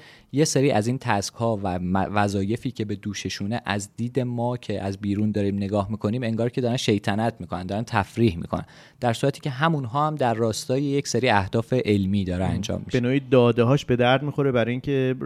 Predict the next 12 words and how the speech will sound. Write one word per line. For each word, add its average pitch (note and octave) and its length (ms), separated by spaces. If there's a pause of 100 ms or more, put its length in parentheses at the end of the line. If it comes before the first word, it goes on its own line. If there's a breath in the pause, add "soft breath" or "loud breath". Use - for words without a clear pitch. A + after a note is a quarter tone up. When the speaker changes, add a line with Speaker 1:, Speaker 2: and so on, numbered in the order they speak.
Speaker 2:
همه C#3 480 (260)
آنچه D#3+ 220
که E3 100
انجام B2+ 260
می‌دن C3+ 220
به E3+ 80
هر C#3 120
حال D#3+ 120
زندگی C#3 460
در D#3 160
فضاست C3+ 420
دیگه. G#2+ 260